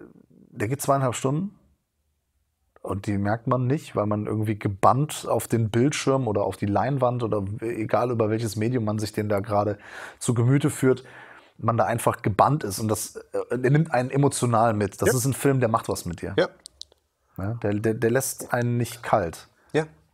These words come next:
Speaker 2: der ist, äh, wie du schon gesagt hast, äh, strukturiert. Da baut jede Szene aufeinander auf. Es ist wirklich, das ist großes Storytelling, wie ich finde.
Speaker 1: Ja.
Speaker 2: Ähm, und er benutzt auch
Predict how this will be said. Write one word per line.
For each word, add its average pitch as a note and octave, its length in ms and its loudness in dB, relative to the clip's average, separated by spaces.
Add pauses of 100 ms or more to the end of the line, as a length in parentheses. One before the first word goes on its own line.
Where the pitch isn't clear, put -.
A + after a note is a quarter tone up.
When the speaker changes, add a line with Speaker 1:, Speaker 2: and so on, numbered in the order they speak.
(100)
Speaker 2:
der B2+ 100 4
ist, C3+ 220 0
äh, B2+ 280 -2
wie C#3 80 4
du C3+ 120 4
schon B2+ 180 -2
gesagt A#2+ 280 2
hast, - 300 0
äh, G#2 140 2
strukturiert. G#2 720 0 (720)
Da G#2 80 4
baut B2+ 320 6
jede D3 420 2
Szene B2+ 600 2
aufeinander G#2 640 2
auf. F#2 400 0 (300)
Es - 120 -4
ist - 320 -2 (140)
wirklich, A#2+ 500 -2 (160)
das C#3 220 4
ist C#3 140 0
großes A#2+ 420 2
Storytelling, F2 720 2
wie F2 60 -6
ich - 100 -10
finde. F2+ 280 -8
Speaker 1:
Ja. G#2 120 -2 (680)
Speaker 2:
Ähm, A2 280 2
und A2+ 160 0
er A2+ 120 4
benutzt A#2 960 0 (920)
auch A2+ 380 6